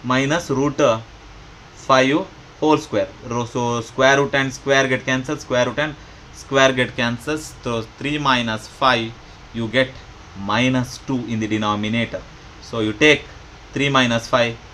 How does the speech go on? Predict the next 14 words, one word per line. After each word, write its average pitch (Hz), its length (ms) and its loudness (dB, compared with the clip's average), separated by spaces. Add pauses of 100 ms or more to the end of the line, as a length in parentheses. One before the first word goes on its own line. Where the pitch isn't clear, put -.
minus 123 440 0
two, 117 260 -6 (320)
five 131 320 2
minus 117 540 0
two 127 180 -4
you 113 140 -2
take 113 240 -2
outside. 110 420 -2 (320)
So 107 180 -4
root 113 200 -2
three 117 240 -4
plus 131 340 -2
root 120 240 -4
five. 117 360 0